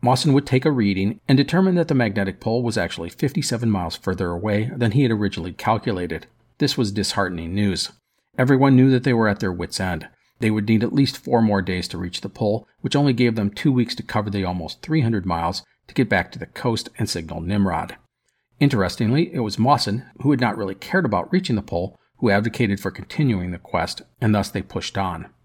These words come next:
On January seventeenth, nineteen oh nine, Mawson would take measurements and announce that they were in the area of the South Magnetic Pole.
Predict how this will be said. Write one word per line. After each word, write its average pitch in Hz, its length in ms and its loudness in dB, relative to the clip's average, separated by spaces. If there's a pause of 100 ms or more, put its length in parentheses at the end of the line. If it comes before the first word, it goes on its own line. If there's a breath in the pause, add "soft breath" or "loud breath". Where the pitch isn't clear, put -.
(840)
On 131 80 4
January 190 400 6
seventeenth, 165 720 2
nineteen 123 340 2
oh 127 140 4
nine, 95 380 0 (100)
Mawson 117 320 2
would 120 160 -2
take 127 180 -4
measurements 98 480 -2 (160)
and 110 140 2
announce 120 260 2
that 123 160 -2
they 135 100 2
were 110 120 2
in 98 80 0
the 98 120 -6
area 135 320 2
of 120 120 0
the 117 80 -2
South 98 300 -2
Magnetic 85 500 -6
Pole. 104 440 -4